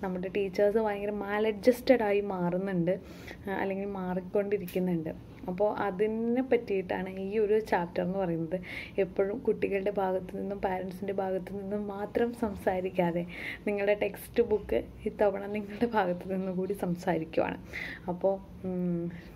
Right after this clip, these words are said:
ടീച്ചേഴ്സിൻ്റെ മെൻ്റൽ ഹെൽത്ത്, അതാണ് ഈ ഒരു ചാപ്റ്ററിൻ്റെ പേര്, mental health of teachers. അപ്പോൾ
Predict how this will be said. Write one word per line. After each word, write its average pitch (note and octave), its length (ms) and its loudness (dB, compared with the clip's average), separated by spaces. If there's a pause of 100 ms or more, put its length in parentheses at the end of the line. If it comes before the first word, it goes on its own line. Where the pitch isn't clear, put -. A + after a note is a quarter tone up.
(140)
ടീച്ചേഴ്സിൻ്റെ A3+ 560 4
മെൻ്റൽ G3+ 440 0
ഹെൽത്ത്, F3 800 -2
അതാണ് G#3 280 -2
ഈ F#3 140 -4
ഒരു F#3 120 0
ചാപ്റ്ററിൻ്റെ F3 580 0
പേര്, F3 480 4 (460)
mental G#3+ 380 2
health G3 380 2
of F#3 80 2 (180)
teachers. F3 600 -2 (800)
അപ്പോൾ G3+ 340 2